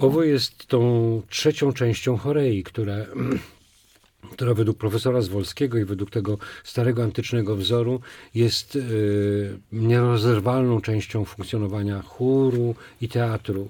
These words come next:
g-, greckiego. Y, pamiętajmy, że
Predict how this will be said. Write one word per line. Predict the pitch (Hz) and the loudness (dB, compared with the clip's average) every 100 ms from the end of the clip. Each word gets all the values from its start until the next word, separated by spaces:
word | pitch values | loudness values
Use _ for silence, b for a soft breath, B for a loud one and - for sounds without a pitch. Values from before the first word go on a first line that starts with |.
| - | -8
g-, | 110 113 | -6 -4
greckiego. | 101 107 - - 101 85 85 B B B B B | 0 0 -2 -6 -6 -6 -14 B B B B B
Y, | 110 104 98 98 95 - _ | 0 2 2 0 -4 -10 _
pamiętajmy, | - 107 117 113 127 127 135 | -6 0 0 0 2 2 2
że | 117 113 110 | 2 0 -2